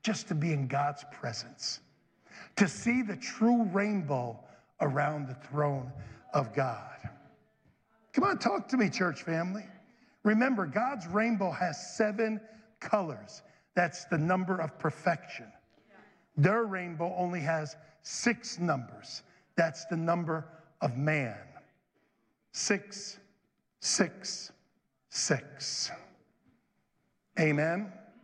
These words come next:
Oh, church, we got so much to go over on this. I challenge you to look up righteousness for the next few weeks, as we study this. Don't say, I, th-, this is one of the hardest things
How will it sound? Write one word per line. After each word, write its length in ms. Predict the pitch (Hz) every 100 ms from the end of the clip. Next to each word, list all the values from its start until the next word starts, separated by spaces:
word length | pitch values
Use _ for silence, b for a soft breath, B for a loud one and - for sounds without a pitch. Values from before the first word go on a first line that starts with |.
| _ _ _ _ B B B B B B
Oh, 160 | - 160
church, 400 | - - 160 -
we 100 | 151
got 200 | 160 151
so 180 | - 165
much 320 | 165 - -
to 60 | 151
go 260 | 151 147
over 240 | 151 139 135
on 220 | 135 135
this. 400 | 131 - - - - _ _ _ _ _ _ _ - -
I 100 | 156
challenge 640 | - - 175 180 185 165
you 80 | 165
to 80 | 156
look 340 | 147 170 -
up 140 | 190 180
righteousness 800 | 185 151 160 135 - 123 143 139
for 160 | - 151
the 60 |
next 380 | 147 160 - -
few 160 | - 160
weeks, 480 | 147 147 127 - - b b b b
as 200 | 160 131
we 120 | 135
study 440 | 135 - 175 156 147
this. 240 | 135 131
Don't 360 | - 196 262 -
say, 240 | - 190 - B B -
I, 80 | -
th-, 180 | 180 -
this 240 | 202 262 247
is 120 | 185
one 180 | 208 190
of 60 |
the 80 | 175
hardest 640 | 139 - 190 220 240 - -
things 360 | 208 196 -